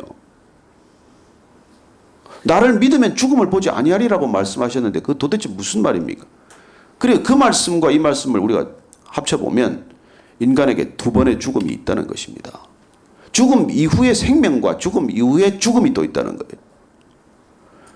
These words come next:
그래서 누구나 한 번 죽는 것은 정한 이치다. 육신의 목숨은 누구나 죽는다.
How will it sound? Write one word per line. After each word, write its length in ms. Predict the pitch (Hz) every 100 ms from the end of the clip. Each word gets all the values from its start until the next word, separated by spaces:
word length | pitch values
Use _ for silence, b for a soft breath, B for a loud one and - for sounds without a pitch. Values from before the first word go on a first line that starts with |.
| b _
그래서 180 | 220 190
누구나 260 | 202 285
한 220 | 254 220 247
번 220 | 330 339
죽는 380 | 254 247 262 254
것은 280 | 262 339
정한 340 | - 143 131 127
이치다. 520 | 107 - - - B B B
육신의 460 | 208 254 - 330 233
목숨은 560 | 170 165 - 160 160 104
누구나 280 | 180 277 214
죽는다. 640 | - 123 107 - -